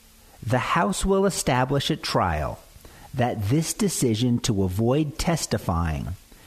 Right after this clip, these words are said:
supports a strong adverse inference regarding President Trump's actions."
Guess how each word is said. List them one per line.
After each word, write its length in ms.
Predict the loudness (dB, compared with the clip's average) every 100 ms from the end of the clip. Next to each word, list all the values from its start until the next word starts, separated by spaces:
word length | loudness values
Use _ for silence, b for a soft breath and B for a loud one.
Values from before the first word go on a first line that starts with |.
| B B
supports 720 | -4 -2 -2 0 2 2 0 0
a 160 | 0
strong 760 | 2 0 -2 0 2 2 2 0
adverse 680 | 0 0 0 0 0 0 -2 -2
inference 800 | 0 2 0 0 0 2 0 -4 -8 B B -2
regarding 580 | 0 2 2 2 2 0
President 520 | 2 2 2 0 -2
Trump's 380 | -2 0 0 -2 -4
actions." 840 | -4 -2 -4 -4 -4 -6 -6 -8